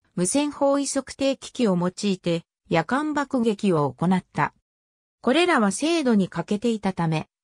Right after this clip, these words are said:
アメリカはピーマイナス五十一マスタング戦闘機やビーマイナス二十九が偵察機として先導し、イギリスはデハビランドモスキート戦闘機を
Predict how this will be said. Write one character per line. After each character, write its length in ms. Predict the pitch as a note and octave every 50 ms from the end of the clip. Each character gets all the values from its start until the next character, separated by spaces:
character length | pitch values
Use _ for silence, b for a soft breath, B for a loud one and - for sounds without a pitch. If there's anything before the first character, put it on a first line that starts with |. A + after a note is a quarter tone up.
| _
ア 100 | - E3
メ 120 | F#3+ B3 C4+
リ 100 | D4 C#4+
カ 140 | - C#4+
は 120 | C#4 C4+ -
ピ 260 | - C#4 D#4 D4+ C#4+
ー 20 |
マ 140 | A#3 G3+ G#3+
イ 60 | A#3+
ナ 140 | A#3+ A#3+ A3+
ス 140 | - - A3
五 120 | - E3+
十 280 | E3+ F3 A3 C4 C#4 C4+
一 320 | C4 B3+ B3 - - G#3
マ 120 | G3 F#3 F#3
ス 160 | - - -
タ 120 | - C4+
ン 80 | C4+ C4
グ 120 | C4 C#4+
戦 280 | C#4 - - C#4 C4+ C4
闘 260 | - - C4 B3+ B3
機 160 | - - G#3+
や 160 | G3 E3 D3+ D3
ビ 200 | E3+ F#3 F#3+ F3
ー 20 |
マ 160 | D3+ D3+ E3+
イ 100 | F#3+ G#3+
ナ 80 | G#3+ G#3
ス 160 | G3+ - A#3
二 180 | A3+ A3+ C4 C4
十 220 | A#3+ A3+ F#3+ E3
九 300 | - - - C4+ C4 A3+
が 240 | F#3 F3+ E3 - - _ _ _ _ _
偵 160 | G#3+ C4 C#4+
察 320 | C#4+ - C#4 C4+ - - -
機 100 | - -
と 140 | - B3
し 120 | B3 - -
て 120 | - B3
先 220 | - - G3+ G#3+ A3+
導 240 | A3 G#3 G3+ G3+ F#3
し、 260 | - - E3 D#3 - _ _ _ _
イ 100 | - F3
ギ 140 | F3 A#3 B3
リ 100 | B3 A#3+
ス 160 | - - G#3+
は 200 | G3 F#3 - - _ _ _ _
デ 100 | - D#3
ハ 180 | E3 - A3 C4+
ビ 140 | C4 D4 C#4+
ラ 120 | C#4 C4+
ン 100 | C4 B3+
ド 120 | A#3+ B3+ B3
モ 140 | B3 C4+
ス 120 | B3+ - -
キ 200 | - - C#4 D4
ー 40 | C#4
ト 140 | - C4
戦 220 | B3 - B3 B3 A#3+
闘 260 | - C4+ C4 B3+ B3
機 180 | - - F#3 F3
を 180 | E3+ D#3+ -